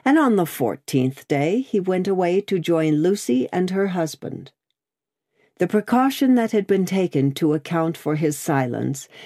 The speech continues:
Mister Lorry had previously explained to him, and he had written to Lucy in accordance with it, and she had no suspicions. On the night of the day on which he left the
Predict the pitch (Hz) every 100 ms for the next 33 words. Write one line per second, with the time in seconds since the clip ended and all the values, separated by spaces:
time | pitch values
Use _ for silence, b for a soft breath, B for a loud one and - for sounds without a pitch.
0 | B 180 220 - 240 202 143 127 139 175
1 | 139 - 180 143 107 113 - 107 143 220
2 | - - 254 247 202 143 - 147 123 120
3 | - - _ b b b 247 262 277 262
4 | 196 180 147 143 170 135 131 131 131 131
5 | 139 139 - 143 135 139 - 117 120 135
6 | 139 _ 127 127 - 131 127 113 120 120
7 | 160 185 - 185 - 147 120 - 69 50
8 | - - _ _ _ _ _ _ _ _
9 | _ _ _ _ _ _ _ _ - 139
10 | 135 123 143 190 233 220 226 202 170 165
11 | 160 131 143 131 139 - 143 131 151 -
12 | -